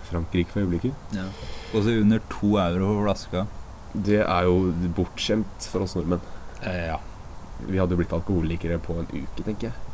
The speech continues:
Speaker 2: Ja.
Speaker 1: Eh, nei, men likevel. Eh, <laughs> på vei til, ehm, til toget, eh, i Amsterdam, så begynte jeg å klø litt på hendene. Og tydeligvis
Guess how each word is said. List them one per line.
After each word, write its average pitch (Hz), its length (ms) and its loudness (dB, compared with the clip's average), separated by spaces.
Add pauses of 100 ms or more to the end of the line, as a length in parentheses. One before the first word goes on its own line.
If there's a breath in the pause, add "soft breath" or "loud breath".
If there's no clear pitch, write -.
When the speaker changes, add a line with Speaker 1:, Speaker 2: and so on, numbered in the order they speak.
(440)
Speaker 2:
Ja. 120 220 0 (840 loud breath)
Speaker 1:
Eh, 101 380 4 (100)
nei, 139 160 4
men 135 120 0
likevel. 147 240 2 (160)
Eh, 120 880 4
<laughs> - 140 -2
på 135 120 8
vei 110 200 6
til, 107 340 2
ehm, 104 320 4 (800 loud breath)
til 104 300 2
toget, 87 480 2 (220)
eh, 98 280 0
i 92 340 4
Amsterdam, 110 360 0 (320)
så 101 260 -2
begynte 92 300 0
jeg 87 100 2
å - 80 -6
klø 82 240 -2
litt 87 220 0
på 95 100 0
hendene. 90 240 2 (1300 loud breath)
Og 101 220 0
tydeligvis 98 520 4